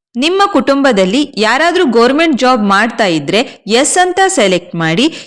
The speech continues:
ಯಾರು ಗವರ್ನಮೆಂಟ್ ಜಾಬ್ ಮಾಡ್ತಾ ಇಲ್ಲ ಅಂದ್ರೆ ನೋ ಅಂತ ಸೆಲೆಕ್ಟ್ ಮಾಡಿ. ಅಂಗವಿಕಲರಾಗಿದ್ರೆ ಎಸ್ ಅಂತ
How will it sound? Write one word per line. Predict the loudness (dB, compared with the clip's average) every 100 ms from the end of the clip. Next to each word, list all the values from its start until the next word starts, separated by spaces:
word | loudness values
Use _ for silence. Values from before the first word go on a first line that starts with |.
| -4
ಯಾರು | 0 0 0
ಗವರ್ನಮೆಂಟ್ | 2 2 2 2 2
ಜಾಬ್ | 2 2 2
ಮಾಡ್ತಾ | 0 0 0 0
ಇಲ್ಲ | 0 0 0
ಅಂದ್ರೆ | 0 0 0 0
ನೋ | 0 2
ಅಂತ | 2 0 -2 -2
ಸೆಲೆಕ್ಟ್ | 0 0 0 -4 -8
ಮಾಡಿ. | -8 -8 -14 _ _ -12
ಅಂಗವಿಕಲರಾಗಿದ್ರೆ | -8 -2 0 0 0 0 0 0 -2 -4 -2 0
ಎಸ್ | 2 2 2 0
ಅಂತ | 0 0